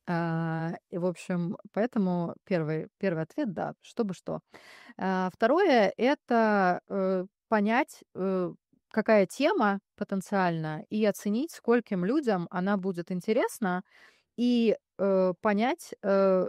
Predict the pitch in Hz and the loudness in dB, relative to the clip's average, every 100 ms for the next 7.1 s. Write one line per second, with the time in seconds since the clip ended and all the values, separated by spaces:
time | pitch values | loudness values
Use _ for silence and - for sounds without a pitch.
0 | - 190 175 - - 180 165 160 202 180 | -2 -2 -2 -6 -6 -2 -2 0 -2 -2
1 | 170 175 156 170 - 208 180 170 165 190 | -2 -2 -2 -2 0 0 0 0 0 0
2 | 302 466 - 240 185 208 - 196 - 175 | 2 2 4 2 2 0 -2 -8 -8 -10
3 | 180 185 190 180 170 170 165 165 170 156 | -6 0 2 2 0 -2 -2 0 -2 -2
4 | 156 175 170 175 160 156 156 156 156 - | -4 -4 -2 -2 -4 -4 -6 -6 -8 -10
5 | 156 151 160 170 165 170 - 185 - - | -8 -6 -4 -4 -4 -8 -10 -14 -16 -20
6 | - _ _ - 202 196 190 190 185 180 | -20 _ _ -4 0 2 2 2 0 -2